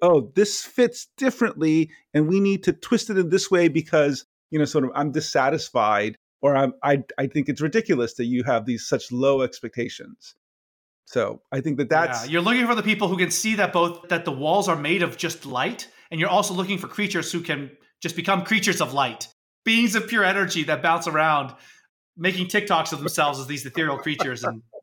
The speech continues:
Speaker 2: gaining millions of influencers. So the other thing, though, tied to what you, we said earlier around, um, you talked about it's not just the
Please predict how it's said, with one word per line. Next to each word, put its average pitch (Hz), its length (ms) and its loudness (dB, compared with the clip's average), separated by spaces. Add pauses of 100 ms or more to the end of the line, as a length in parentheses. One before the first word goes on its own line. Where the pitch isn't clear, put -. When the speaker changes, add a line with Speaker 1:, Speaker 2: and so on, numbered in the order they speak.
Speaker 2:
gaining 127 280 -10
millions 135 300 -8
of 123 100 -10
influencers. 127 380 -12 (360)
So 220 320 2 (140)
the 208 100 0
other 311 200 2
thing, 165 240 -2
though, 139 320 -4 (640)
tied 185 240 -2
to 180 80 0
what 165 580 -10
you, 147 320 -8
we 143 140 -10
said 143 140 -12
earlier 147 340 -4
around, 135 480 -6
um, 120 460 -6 (600)
you 175 240 -6
talked 202 240 -2
about 160 280 -2 (500)
it's 165 200 -10
not 180 280 0
just 165 500 -6
the 131 300 -8